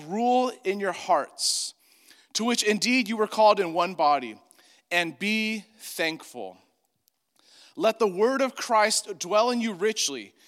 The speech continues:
teaching and admonishing one another in all wisdom, singing psalms and hymns and spiritual songs with thankfulness in your hearts to God.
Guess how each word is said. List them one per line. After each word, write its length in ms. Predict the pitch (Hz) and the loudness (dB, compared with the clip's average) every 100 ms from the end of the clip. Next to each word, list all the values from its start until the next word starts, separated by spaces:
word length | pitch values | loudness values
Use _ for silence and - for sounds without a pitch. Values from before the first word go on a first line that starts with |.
| _ - | _ -2
teaching 560 | 254 262 254 254 240 | 2 2 2 0 -2
and 100 | 175 | -2
admonishing 640 | 165 170 202 220 - 214 196 | 0 4 4 4 2 0 2
one 160 | 202 | 2
another 400 | 202 196 175 175 | 2 2 2 2
in 80 | 165 | -2
all 320 | 156 185 220 | 4 6 6
wisdom, 500 | 196 196 180 143 117 - - - - | 6 4 2 -2 -6 -12 -20 -16 0
singing 560 | - 240 240 233 214 | 2 2 2 0 0
psalms 840 | - - 233 247 220 143 104 - - | 2 2 4 4 2 -2 -6 -8 -6
and 120 | 175 190 | -8 -8
hymns 680 | 180 233 269 185 131 131 - | -8 -2 0 -2 -6 -8 -6
and 180 | 180 170 | -2 2
spiritual 720 | - - 247 262 269 247 226 | 4 2 0 -2 0 0 2
songs 680 | - 208 185 131 104 - - - - - | 4 4 4 2 -2 -4 -6 -20 -20 -4
with 180 | 202 196 | -4 -4
thankfulness 840 | - 226 254 - 262 254 254 - | -4 -4 -4 -2 -2 0 2 0
in 200 | - 190 | 0 -4
your 140 | 185 | -4
hearts 540 | 175 - 202 220 - - | -2 0 0 2 0 0
to 140 | 214 | -2
God. 400 | 170 147 123 95 | -2 0 0 -4